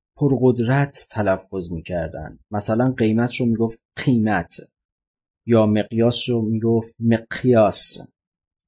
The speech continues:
می‌بینید خیلی پرقدرت تلفظ می‌شه و مسلماً افراد این سیگنال‌های تغییر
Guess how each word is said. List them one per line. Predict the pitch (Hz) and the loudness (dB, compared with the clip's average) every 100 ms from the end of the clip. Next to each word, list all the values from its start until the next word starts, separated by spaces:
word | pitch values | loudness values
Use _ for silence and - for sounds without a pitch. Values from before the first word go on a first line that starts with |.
| - | 0
می‌بینید | 165 147 131 131 | 4 6 6 2
خیلی | - 180 190 165 127 - - | 0 2 4 2 -2 -8 -2
پرقدرت | 135 120 117 110 110 | 2 4 2 2 0
تلفظ | 110 101 98 - 92 95 | -2 -4 -4 -8 -8 -6
می‌شه | 90 - 92 | -6 -6 -2
و | 107 107 101 | 2 2 2
مسلماً | 107 113 - 127 131 135 175 | -2 -2 2 4 4 4 2
افراد | 160 127 - 127 135 135 - | 2 -2 -2 2 2 2 -2
این | 143 165 165 - | 2 2 2 0
سیگنال‌های | - 120 117 107 113 107 | 0 2 0 0 0 -2
تغییر | 110 101 95 95 110 | -2 -4 -6 -4 -2